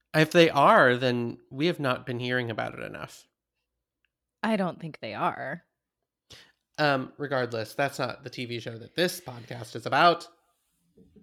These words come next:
Speaker 2: No, it is not. Our podcast is about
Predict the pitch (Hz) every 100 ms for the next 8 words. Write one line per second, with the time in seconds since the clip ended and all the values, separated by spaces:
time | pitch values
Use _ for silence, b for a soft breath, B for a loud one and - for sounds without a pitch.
0 | _ _ _ - - 277 311 320 320 262
1 | 214 170 - - - - _ 269 370 -
2 | 311 294 226 262 240 - 214 190 185 170
3 | 170 -